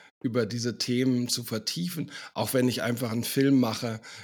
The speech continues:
über eine Spirituose und wie die hergestellt wird, interessiert mich einfach wirklich, da in die Materie einzudringen und einfach mehr zu erfahren und das auch an die Menschen weiterzugeben.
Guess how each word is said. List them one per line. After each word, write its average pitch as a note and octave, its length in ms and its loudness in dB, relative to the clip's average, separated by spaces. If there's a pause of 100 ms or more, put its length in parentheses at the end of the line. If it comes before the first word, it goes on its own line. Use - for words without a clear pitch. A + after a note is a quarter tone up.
(260)
über G#2+ 580 -2
eine C3 140 0
Spirituose A#2+ 1120 0
und A#2 340 -4
wie B2 80 0
die G#2+ 140 0
hergestellt B2+ 640 0
wird, B2+ 180 -4
interessiert B2+ 460 -4
mich B2+ 180 -4
einfach A2+ 420 -4 (380)
wirklich, C#3 480 -2
da A#2 300 -2
in B2 80 -4
die A#2+ 80 0
Materie A2+ 560 -2
einzudringen C#3 720 0 (360)
und C3 200 -4
einfach C3 640 -4
mehr C3 600 2
zu - 140 2
erfahren B2 560 -2
und A#2 140 -2
das A#2+ 120 0
auch B2 140 -4
an A2+ 120 -6
die A2 180 -4
Menschen A#2 400 -2
weiterzugeben. A2+ 720 -6